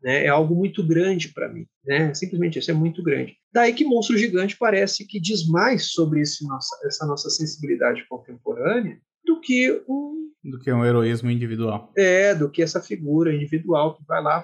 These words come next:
Speaker 1: faz e acontece. Porque eu não consigo, pelo contrário, eu sou até antipático que, que,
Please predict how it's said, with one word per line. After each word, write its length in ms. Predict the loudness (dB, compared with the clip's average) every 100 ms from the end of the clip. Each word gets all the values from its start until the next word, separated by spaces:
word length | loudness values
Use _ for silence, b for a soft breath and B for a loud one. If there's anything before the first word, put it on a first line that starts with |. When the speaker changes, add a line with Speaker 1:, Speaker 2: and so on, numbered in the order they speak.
| 0
Speaker 1:
faz 160 | 0
e 20 | 0
acontece. 680 | -2 -4 0 2 0 -2 -8
Porque 640 | -10 -10 -4 0 2 0 -4 -2
eu 100 | 0
não 100 | 0
consigo, 760 | -2 -4 -2 -2 -2 -4 -10 -14 -18 -4
pelo 120 | -2
contrário, 320 | 0 0 0
eu 60 | -2
sou 160 | 0 0
até 120 | 0
antipático 760 | -4 -4 0 2 2 -2 -10 -14
que, 160 | -16 -16 _
que, 220 | -6 -6